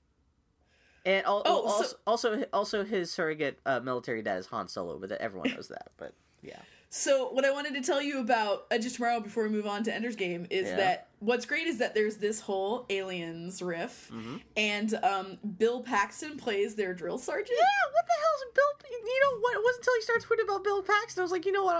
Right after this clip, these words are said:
Speaker 1: I ha-, I, I am guaranteed to see this movie someday."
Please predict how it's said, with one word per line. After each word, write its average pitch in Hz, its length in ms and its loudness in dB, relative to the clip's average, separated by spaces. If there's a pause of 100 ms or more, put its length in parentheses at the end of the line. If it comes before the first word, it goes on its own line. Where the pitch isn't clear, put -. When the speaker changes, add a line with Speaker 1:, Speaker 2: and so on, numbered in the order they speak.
Speaker 1:
I 330 140 2
ha-, 381 280 4
I, 240 240 2
I 226 180 2
am 240 120 -2
guaranteed 214 400 0
to 180 60 -8
see 190 120 0
this 170 160 -2
movie 170 220 -4
someday." 92 380 -10